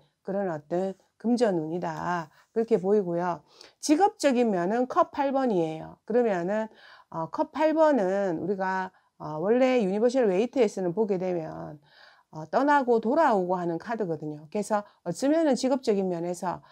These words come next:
한번 다른 걸 해보고 싶다라는 마음이 들 수 있고, 그다음에 또 하나는 출장이라든지 약간 이동과 관련이 있어요. 그럼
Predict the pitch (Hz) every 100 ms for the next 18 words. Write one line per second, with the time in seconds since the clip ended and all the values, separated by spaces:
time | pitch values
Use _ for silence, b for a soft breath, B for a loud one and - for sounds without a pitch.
0 | b b 202 190 214 214 170 170 277 320
1 | 320 240 190 226 254 254 254 - 208 185
2 | 175 196 185 151 190 302 208 190 - 190
3 | - 156 160 170 233 302 b b b 190
4 | 220 202 185 202 180 254 214 202 202 185
5 | 330 320 339 320 277 190 170 196 175 165
6 | - 277 - 440 403 262 196 208 214 208
7 | 160 180 208 180 160 151 165 156 156 -
8 | 190